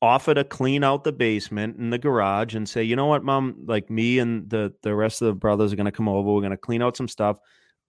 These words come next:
You'll get rid of, like, you know, any old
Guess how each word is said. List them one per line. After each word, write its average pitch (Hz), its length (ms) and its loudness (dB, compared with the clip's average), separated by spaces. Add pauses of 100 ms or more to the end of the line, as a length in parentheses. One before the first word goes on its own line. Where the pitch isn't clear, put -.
(100)
You'll 135 200 6
get 127 200 4
rid 135 160 6
of, 123 260 2
like, 113 280 2 (140)
you 143 180 -4
know, 85 160 -6
any 117 280 0
old 107 540 2